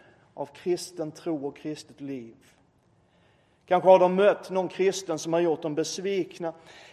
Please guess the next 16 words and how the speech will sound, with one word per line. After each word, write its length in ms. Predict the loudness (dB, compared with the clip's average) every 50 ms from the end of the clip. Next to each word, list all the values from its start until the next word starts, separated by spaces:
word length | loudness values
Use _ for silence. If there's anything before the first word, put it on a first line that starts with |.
| -8
Kanske 300 | 2 4 4 6 6 6
har 140 | 6 8 6
de 200 | 6 2 -2 -4 -10 -14 -20 -12
hört 440 | 0 2 4 4 4 2 0 -4 -4
och 80 | -2 4
läst 800 | 6 8 8 8 6 2 0 -2 -8 -12 -12 -14 -18 -20 -20 _ _ _ _ _ _ _ _ _ _
om 120 | -10 -2
så 120 | 0 2 2
många 220 | 4 4 2 4
märkliga 500 | 6 6 4 4 4 -2 -4 -2 -2 -2
saker 480 | -2 0 2 4 4 4 4 2 -4 -6
som 180 | -6 -4 -4
genom 200 | -4 -4 -4 -6
historien 680 | -8 -8 -8 -6 -2 -2 0 0 0 -2 -4 -4 -4
har 120 | -4 -6 -6
skett 580 | -6 -2 0 2 2 2 0 -2 -8 -20 -20